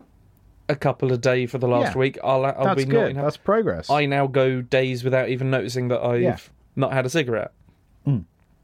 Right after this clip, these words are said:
Speaker 1: This month, I'm doing the dry January thing.
Speaker 2: Oh, yeah.
Speaker 1: Again, partly because it's my birthday coming up and people are gonna be taking pictures.
Speaker 2: Yeah. <laughs>
Speaker 1: And I was a fat piece of shit <laughs> over Christmas, so I want to be able to fit in the pictures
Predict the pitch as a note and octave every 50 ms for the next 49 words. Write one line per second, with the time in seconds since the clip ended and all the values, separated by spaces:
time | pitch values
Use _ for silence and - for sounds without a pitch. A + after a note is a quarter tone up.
0 | _ _ _ _ _ _ _ - C#3 A#2 - C3+ C#3 C3 C3 C3 - D3 C#3 C3+
1 | B2+ C3+ C3+ C3 B2+ B2+ A#2+ B2+ C#3 C3+ C3+ C3 B2+ A#2 D3+ D3 C#3+ C#3 C3 B2
2 | A#2+ A#2+ A#2+ A#2 - A#2+ A#2 A#2 B2 C3+ C3+ - - C3 A#2 A2 A#2+ - - _
3 | _ _ _ _ _ _ _ _ - D3 C#3 B2 A#2+ C#3+ C#3+ C3 C3 C3+ C#3+ D3
4 | C#3+ C#3+ - _ _ _ _ - - - - _ D3+ C#3 C3+ A2+ C#3 C#3+ C#3 B2+
5 | - C#3+ C3 B2+ B2 A#2+ A#2+ B2+ B2 - - - C3 C3 - C3+ C3+ C3 B2+ A#2+
6 | B2+ B2+ B2 B2 - - C3+ B2+ B2 - C3 B2 B2 B2 B2 C3 - - B2+ A#2+
7 | C3 A#2+ A#2+ A#2 B2 A#2+ A#2 A#2+ A#2 - A#2+ A#2 B2 B2 A#2+ F3+ F#3 - - -
8 | B2 B2 B2 - - - - - - - B2 A#2 - - _ A2+ - - - -
9 | B2+ G#2+ C#3 B2+ C3 - - D3 D3 D3 C#3+ C3+ C3+ B2+ C3 B2+ B2+ A#2+ C3 B2
10 | - - C#3 B2+ B2 - - C3 B2 A#2+ - A#2+ - - D3+ - - - - G3
11 | D3+ - C#3 - - E3 D3+ - - B2+ B2+ A#2+ - - - C3+ C3 B2+ B2+ A#2+
12 | - - - C3+ - - - - C3 - _ - - - D3 D3 D3 D3 D3 C3+
13 | C3+ C3+ C3+ B2+ A#2+ A#2+ A#2 - - D3+ B2+ - - D3 B2+ C3 A#2+ A2+ A#2 A2+
14 | - B2 A2+ - - - - G#2+ G#2+ G#2+ - - -